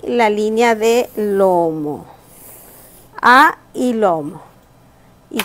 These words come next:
comenzamos. Cogemos de la línea A, vamos a bajar el talle de espalda que es cuarenta y cuatro,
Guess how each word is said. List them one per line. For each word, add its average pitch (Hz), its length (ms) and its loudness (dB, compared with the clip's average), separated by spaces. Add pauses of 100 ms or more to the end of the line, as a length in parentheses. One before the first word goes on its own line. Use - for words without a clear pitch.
(140)
comenzamos. 262 1200 -2 (800)
Cogemos 196 800 -2
de 247 160 0
la 247 160 0
línea 330 540 -2
A, 262 380 2 (680)
vamos 254 480 2
a 226 80 -2
bajar 220 380 0
el 196 180 -6
talle 233 540 2
de 214 320 -4
espalda 226 720 0
que 190 420 -2
es - 200 -4
cuarenta 226 640 -2
y 196 80 -4
cuatro, 185 720 -4